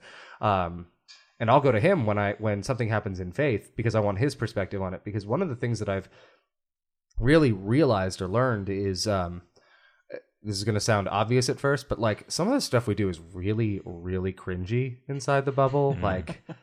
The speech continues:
Speaker 1: <laughs> like, really, <laughs> really cringy. Um, and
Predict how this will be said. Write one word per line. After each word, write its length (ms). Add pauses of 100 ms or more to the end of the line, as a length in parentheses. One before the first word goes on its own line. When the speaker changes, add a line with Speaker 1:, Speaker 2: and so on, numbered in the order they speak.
(220)
Speaker 1:
<laughs> 420
like, 200
really, 600
<laughs> 80
really 340
cringy. 680 (380)
Um, 580 (640)
and 420